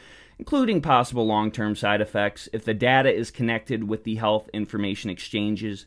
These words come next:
that states maintain. "The tracking of vaccinations is not just simply for vaccine passports," Rucker said.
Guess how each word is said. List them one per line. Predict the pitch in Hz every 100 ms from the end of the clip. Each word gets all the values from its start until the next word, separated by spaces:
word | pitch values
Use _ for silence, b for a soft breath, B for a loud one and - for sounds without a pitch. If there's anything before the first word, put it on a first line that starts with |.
| -
that | 101
states | - 95 92 -
maintain. | 95 95 143 147 95 - b b b b b
"The | -
tracking | - 208 233 196
of | 135
vaccinations | 123 117 - 127 113 113 120 117 -
is | 127 117 110
not | 131 147
just | 117 120 -
simply | 113 113 113
for | 120
vaccine | 104 98 95 - 104
passports," | 104 131 127 - - 60 -
Rucker | 82 90 80
said. | - 80 76